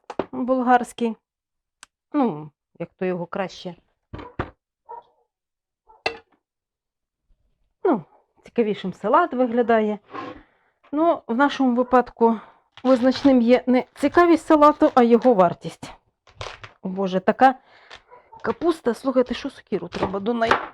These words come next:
О, Господи, вчора буквально, о, вирубували капусту, я відразу і другу.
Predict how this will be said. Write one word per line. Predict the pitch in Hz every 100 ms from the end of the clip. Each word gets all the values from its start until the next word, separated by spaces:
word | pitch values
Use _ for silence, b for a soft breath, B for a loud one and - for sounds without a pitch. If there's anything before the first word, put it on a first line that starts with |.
| -
О, | -
Господи, | - - - - 180 - - - -
вчора | - 269 226
буквально, | 190 - 214 202 202 196 -
о, | 196 -
вирубували | 196 208 202 180 180 185 180 185 _ _ _ _
капусту, | 208 202 254 -
я | 180
відразу | 185 190 185 175
і | 180
другу. | 190 170 180